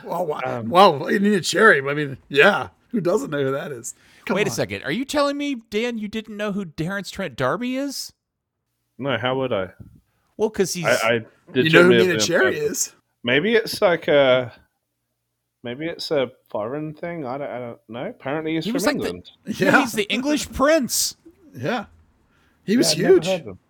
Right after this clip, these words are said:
Speaker 3: Terrence Trent D'Arby's awesome. And then, of course, he kinda went off the rails and changed his name and has been battling the record companies for the last fifteen years
Speaker 1: Yeah.
Speaker 3: to try to get his records reissued in his new current, uh,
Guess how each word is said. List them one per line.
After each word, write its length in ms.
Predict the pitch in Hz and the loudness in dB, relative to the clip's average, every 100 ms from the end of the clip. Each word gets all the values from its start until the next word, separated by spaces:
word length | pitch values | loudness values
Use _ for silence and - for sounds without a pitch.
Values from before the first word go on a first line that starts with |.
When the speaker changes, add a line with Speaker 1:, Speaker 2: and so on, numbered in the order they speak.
| _ _ _ - | _ _ _ -8
Speaker 3:
Terrence 280 | 208 269 - | -4 -4 -4
Trent 180 | 110 85 | -6 0
D'Arby's 380 | 127 147 71 - | 0 0 -4 -10
awesome. 480 | 98 139 - 69 62 _ _ _ _ _ _ _ _ _ _ _ - | -6 -6 -6 -12 -16 _ _ _ _ _ _ _ _ _ _ _ -6
And 140 | 135 | -2
then, 80 | 156 | -2
of 100 | 147 | -2
course, 240 | 175 151 | 0 -2
he 80 | 143 | -2
kinda 240 | 123 139 | -2 -2
went 160 | 127 127 | 0 0
off 180 | 123 - | -2 -2
the 80 | 117 | -4
rails 320 | 120 120 110 | -2 -2 -2
and 100 | 104 | -6
changed 380 | 120 110 104 104 | -6 -6 -6 -8
his 180 | 92 90 | -10 -6
name 320 | 104 104 101 | -6 -6 -6
and 420 | 92 90 85 85 _ _ - | -8 -8 -10 -12 _ _ -8
has 100 | 104 | -6
been 160 | 113 | -4
battling 400 | 95 113 117 113 | -2 -2 0 -2
the 80 | 104 | -2
record 320 | 101 110 101 | -2 -2 -4
companies 420 | - 98 92 90 87 | -6 -6 -6 -8 -8
for 140 | 104 | -6
the 60 | 95 | -6
last 320 | 92 90 - | -4 -6 -8
fifteen 380 | 98 - 98 90 | -10 -8 -8 -6
years 180 | 90 | 0
Speaker 1:
Yeah. 80 | - | 0
Speaker 3:
to 60 | 101 | 0
try 180 | 113 104 | -2 -4
to 80 | 104 | -4
get 140 | 101 | -6
his 180 | 98 - - - - - | -6 -8 -14 -20 -20 -2
records 440 | 123 127 123 92 | 0 0 -2 -2
reissued 540 | 117 110 120 - 117 | -6 -4 -6 -4 -4
in 140 | 107 104 | -4 -6
his 200 | 101 92 | -6 -8
new 280 | 104 120 113 | -6 -4 -6
current, 460 | - 127 123 107 - _ | -8 -6 -4 -6 -10 _
uh, 480 | 101 95 92 87 85 | -8 -6 -6 -6 -6